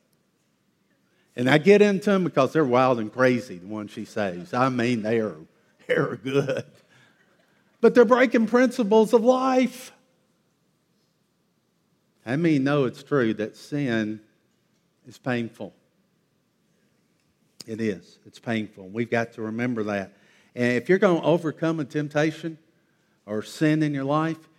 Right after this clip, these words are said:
you've got to recognize it's destructive and painful. You're not gonna want to be free from that until you realize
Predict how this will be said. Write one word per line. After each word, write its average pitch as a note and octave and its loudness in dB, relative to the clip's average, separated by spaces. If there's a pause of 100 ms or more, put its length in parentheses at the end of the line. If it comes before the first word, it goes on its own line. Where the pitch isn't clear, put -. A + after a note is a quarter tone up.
you've D#3 -6
got E3 -2
to D3 -12
recognize B2 -6
it's - -18
destructive A2+ -10
and G#2 -16
painful. C#3+ -10 (960)
You're A#3+ 2
not B3+ 2
gonna G#3 2
want B3 0
to C4 0
be G3+ 4
free F#3+ 2
from D#3+ -4
that C#3 0
until C#3 -2
you F#3 0
realize D#3 0